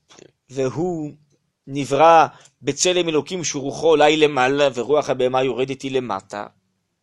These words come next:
ומעבר לכל הפסוקים,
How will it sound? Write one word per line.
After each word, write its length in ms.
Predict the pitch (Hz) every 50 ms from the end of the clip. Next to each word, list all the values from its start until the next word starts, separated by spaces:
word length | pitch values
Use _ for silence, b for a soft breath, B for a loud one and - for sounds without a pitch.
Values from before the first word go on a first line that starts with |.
| _ _ _ _ _ _ _ _ _ _ _ _ _ _ _ _ _ _ _ _ _ - - - _ _ _ _ _ _ _ _ - b b b b b b b b b b b b b -
ומעבר 2000 | 107 113 131 127 127 123 120 120 120 120 117 117 113 113 _ _ _ _ _ _ - 185 185 180 160 143 135 120 110 107 113 113 131 160 185 170 156 175 165
לכל 1000 | 156 143 127 - - 180 185 185 185 185 185 185 190 190 190 185 180 175 175 170 170 160 160 156 151 151
הפסוקים, 920 | 147 - - - 180 139 - 294 359 381 320 262 240 220 214 220 247